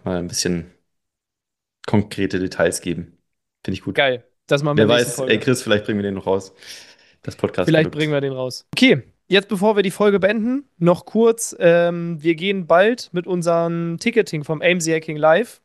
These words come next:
Speaker 2: zweitausendsechsundzwanzig online. Einmal kurz, wer es nicht weiß, A M C Hacking Live ist unser A M C Hackers Event. Das machen wir einmal im Jahr, Ende Januar, vierundzwanzigster erster zweitausendsechsundzwanzig.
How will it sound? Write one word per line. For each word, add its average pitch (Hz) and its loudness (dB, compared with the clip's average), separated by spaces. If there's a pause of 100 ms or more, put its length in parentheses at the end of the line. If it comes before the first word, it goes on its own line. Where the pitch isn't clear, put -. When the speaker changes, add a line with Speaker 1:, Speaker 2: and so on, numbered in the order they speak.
(200)
Speaker 2:
zweitausendsechsundzwanzig 160 -2
online. 147 0 (460)
Einmal 190 4
kurz, 226 0
wer 170 4
es - -2
nicht 175 -8
weiß, 170 2 (140)
A 175 -2
M 180 0
C 175 -2
Hacking 170 -6
Live 165 2
ist - -8 (320)
unser 160 4
A 156 0
M 156 2
C 151 0
Hackers 190 -2
Event. 202 -6
Das 147 -6
machen 147 -2
wir 147 -4
einmal 165 0
im 147 0
Jahr, 190 2 (460)
Ende 156 2
Januar, 160 -2
vierundzwanzigster 160 -4
erster 160 -6
zweitausendsechsundzwanzig. 151 -4